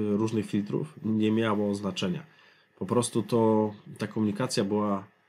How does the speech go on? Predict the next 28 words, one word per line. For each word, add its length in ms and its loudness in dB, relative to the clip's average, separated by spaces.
tak 240 0
niestabilna, 800 0
że 140 0
nawet 520 2
jak 440 -2
to 80 -2
urządzenie 420 2
było 160 0
podpięte 560 0
do 80 2
innego 360 4
gniazdka, 520 -4
a 60 -8
ten 180 -4
generator 460 -2
i 60 0
tak 160 -2
wło-, 320 -2
włączyliśmy 640 -2
który 180 2
stał 300 2
obok, 300 2
to 80 0
i 60 4
tak 140 -6
się 100 -4
wysypała, 500 -4
więc 320 -6